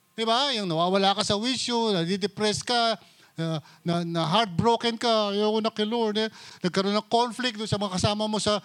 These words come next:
sa tech, "Ayoko na dyan sa tech." Yan. Nagkakaroon ka problem. Pero tama pa rin yung direksyon mo. Praise God, tuloy ka lang doon. Pero pag lumiko ka na,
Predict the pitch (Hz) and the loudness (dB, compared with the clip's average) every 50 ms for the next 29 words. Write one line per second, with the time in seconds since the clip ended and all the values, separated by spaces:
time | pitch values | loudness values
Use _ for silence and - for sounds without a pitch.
0 | - - - - 202 196 - 254 254 247 - - - - - - - 120 127 147 | -8 -8 -4 -2 -2 0 2 2 2 2 0 -4 -10 -20 -16 -10 -6 -2 0 0
1 | 156 165 160 165 151 170 147 - - - - 208 180 - - 240 247 226 185 - | 2 2 0 0 0 -2 -2 -4 -6 -4 -4 -4 -4 -6 -6 -6 -6 -6 -8 -10
2 | - - - - 277 302 302 311 320 294 320 311 311 285 269 240 - - 302 330 | -14 -12 0 2 4 4 4 4 2 2 0 -2 -2 -4 -4 -6 -2 0 2 2
3 | 349 359 349 - 339 339 349 349 339 339 - 349 339 339 330 302 294 311 311 - | 4 2 4 4 4 4 6 4 4 6 6 4 4 4 2 2 2 2 2 2
4 | 302 311 294 311 302 - 320 339 339 285 - 330 311 311 - 330 330 339 339 330 | 2 2 2 2 4 4 4 4 4 2 2 0 -2 2 2 4 4 4 4 4
5 | - 330 311 302 285 269 254 311 320 320 320 320 277 247 220 185 160 _ _ _ | 2 2 2 2 2 2 2 2 4 4 2 0 -2 -4 -6 -10 -12 _ _ _
6 | _ _ _ _ _ _ _ _ _ _ _ _ _ _ _ _ _ _ _ _ | _ _ _ _ _ _ _ _ _ _ _ _ _ _ _ _ _ _ _ _
7 | _ _ _ _ _ _ _ _ _ _ _ _ _ _ _ _ _ _ _ _ | _ _ _ _ _ _ _ _ _ _ _ _ _ _ _ _ _ _ _ _
8 | _ _ _ _ _ _ - 247 302 330 339 370 320 294 320 339 330 349 - - | _ _ _ _ _ _ -2 0 0 2 2 2 2 2 2 2 2 2 2 2
9 | 339 339 294 311 311 285 247 220 226 233 220 175 | 2 4 4 2 4 4 2 2 2 0 -4 -10